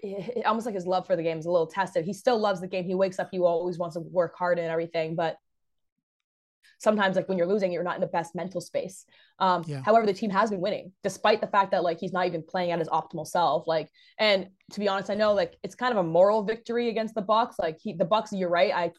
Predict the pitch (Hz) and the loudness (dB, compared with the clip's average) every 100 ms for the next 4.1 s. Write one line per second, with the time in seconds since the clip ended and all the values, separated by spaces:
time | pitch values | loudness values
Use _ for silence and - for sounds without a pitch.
0 | - 185 185 185 190 196 202 170 175 170 | -6 -2 -2 -2 -2 -2 0 0 0 -2
1 | - _ - - 190 190 208 202 180 175 | -4 _ -10 -6 0 2 2 0 -4 -4
2 | 175 170 180 185 185 160 143 135 _ _ | -2 0 0 -2 -4 -2 -4 -6 _ _
3 | _ _ _ _ - 160 190 190 165 131 | _ _ _ _ -2 4 4 4 -2 -2
4 | 117 | -2